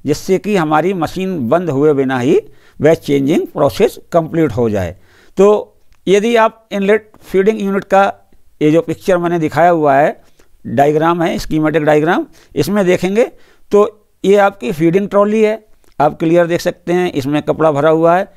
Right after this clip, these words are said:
यहाँ पे फीडिंग ट्रॉली की जगह पे बैच हो सकता है कपड़े का। इसके बाद में ये आपका यहाँ पे आता है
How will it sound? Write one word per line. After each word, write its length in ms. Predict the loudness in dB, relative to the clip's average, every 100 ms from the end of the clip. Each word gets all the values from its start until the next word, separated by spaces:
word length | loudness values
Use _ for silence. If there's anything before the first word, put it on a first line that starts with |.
| _ _ _
यहाँ 240 | -2 0 0
पे 220 | 0 -2
फीडिंग 380 | -2 -4 -2 -2
ट्रॉली 300 | 0 2 2
की 120 | 0
जगह 220 | 0 2 2
पे 160 | 0
बैच 280 | 2 0 0
हो 80 | -4
सकता 320 | -4 -4 -2
है 60 | -2
कपड़े 300 | -4 -4 -2
का। 200 | 0 -2 -6 -20 -10
इसके 240 | -8 -2 0
बाद 200 | 0 -2
में 160 | -6 -4
ये 100 | 0
आपका 280 | 0 0 -2
यहाँ 200 | 0 -2
पे 140 | 0 0
आता 300 | 0 0 0
है 220 | 0